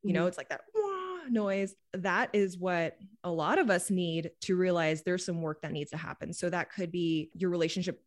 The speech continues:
Speaker 1: explodes, like, something really big happens,
Speaker 2: Mm-hmm.
Speaker 1: or you, something huge happens at work, or your kids are really in distress. Like, you're realizing, "Okay, I cannot ignore this anymore." And I
Speaker 2: Mm-hmm.
Speaker 1: think that just understanding those first two steps was really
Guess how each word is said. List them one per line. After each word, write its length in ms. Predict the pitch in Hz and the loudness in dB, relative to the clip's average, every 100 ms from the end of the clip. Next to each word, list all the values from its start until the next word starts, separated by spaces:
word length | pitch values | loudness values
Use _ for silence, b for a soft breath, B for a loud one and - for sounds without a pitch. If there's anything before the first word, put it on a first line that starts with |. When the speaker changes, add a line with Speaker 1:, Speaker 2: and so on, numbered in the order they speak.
| - | -12
Speaker 1:
explodes, 880 | 170 - - 180 160 123 - - - | -8 -6 -4 -2 0 -2 -6 -10 -4
like, 140 | 185 180 | -2 0
something 460 | 196 180 175 156 | 0 0 -2 -2
really 340 | 170 175 170 160 | 2 4 4 2
big 260 | 151 143 | 2 -2
happens, 680 | 156 143 - - - - - - - | -4 -10 -10 -10 -10 -12 -14 -14 0
Speaker 2:
Mm-hmm. 40 | |
Speaker 1:
or 540 | 190 180 160 160 156 - 170 | 4 6 4 2 0 -2 -6
you, 340 | 170 165 156 | -4 -2 -2
something 280 | - 202 185 | -2 -2 -2
huge 340 | 165 - 220 180 | -2 0 0 0
happens 400 | 190 160 160 165 | -2 -2 0 0
at 220 | 147 151 | -2 -2
work, 340 | 147 120 - _ | -2 -4 -6 _
or 340 | 170 165 160 | -2 2 2
your 220 | 165 170 170 | 0 -2 -6
kids 380 | - 202 196 | -2 0 2
are 120 | 180 160 | 0 -2
really 460 | 156 180 180 170 | -2 0 2 2
in 220 | - 165 | 2 0
distress. 640 | 156 156 - 151 - - - | -2 -4 -4 -4 -4 -8 -4
Like, 160 | 175 165 | -4 0
you're 80 | 185 | 0
realizing, 360 | 180 165 175 | 2 2 0
"Okay, 200 | 139 - | -4 -4
I 60 | 143 | -6
cannot 460 | - 185 170 170 | -4 -2 -2 -2
ignore 340 | 165 156 147 151 | -4 -4 -4 -2
this 240 | 151 - | -4 -6
anymore." 500 | - 156 - 85 - - | -8 -8 -8 -10 -12 -2
And 100 | 208 | 2
I 40 | |
Speaker 2:
Mm-hmm. 80 | 190 | 4
Speaker 1:
think 160 | 247 254 | 4 4
that 260 | 185 - - _ _ _ _ _ - 214 | 2 0 -6 _ _ _ _ _ -8 -2
just 180 | 226 269 | 0 2
understanding 480 | 277 269 196 180 | 0 0 -2 -2
those 260 | 165 170 175 | 0 -2 -2
first 320 | - 156 - | -4 -4 -4
two 80 | 170 | -6
steps 300 | - 156 - | -4 -4 -4
was 180 | 175 165 | -4 -2
really 400 | 170 165 156 | 0 2 0